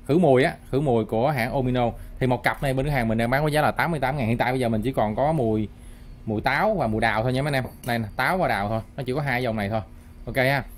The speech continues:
Nghĩa là một cặp này nè là tám mươi tám ngàn. Anh em vừa khử mùi trong xe ô tô ha, vừa vệ sinh, à, băng keo và nhựa đường nha. Đó, thì nó một cặp như này là tám mươi tám ngàn.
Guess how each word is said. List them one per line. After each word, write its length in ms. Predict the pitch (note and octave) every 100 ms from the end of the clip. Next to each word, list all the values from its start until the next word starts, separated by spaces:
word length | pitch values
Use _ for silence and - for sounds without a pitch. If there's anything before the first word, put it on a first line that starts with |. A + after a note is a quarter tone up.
| -
Nghĩa 100 | D3+
là 60 | C#3+
một 180 | G#2+
cặp 180 | - -
này 100 | B2+
nè 80 | A2+ G2+
là 80 | G#2+
tám 180 | C3 E3
mươi 80 | D3+
tám 160 | D3
ngàn. 220 | D#3 G#2 B2+
Anh 120 | B2+
em 180 | B2 A2
vừa 400 | A#2 A2+ A2 F#2+ - - - -
khử 180 | - D#3
mùi 200 | E3 A#2+
trong 100 | C#3
xe 100 | C#3
ô 120 | C3
tô 260 | C3+ C3+ B2+
ha, 180 | D3 B2+
vừa 280 | A2 G#2+
vệ 200 | G#2 G#2
sinh, 220 | B2 C3 A#2+ - - - - -
à, 320 | G#2+ A2 G#2+
băng 120 | B2
keo 180 | B2+ C3+
và 60 | A#2
nhựa 160 | A2
đường 220 | A2+ G#2 E2 -
nha. 180 | B2 G#2
Đó, 180 | A2+ C3+ -
thì 120 | G#2
nó 120 | A#2
một 140 | C3 F#2
cặp 180 | F2+ A#2
như 120 | A2+
này 120 | G2
là 100 | F2
tám 180 | A2 C3+
mươi 60 |
tám 180 | A#2+ C3
ngàn. 180 | C3+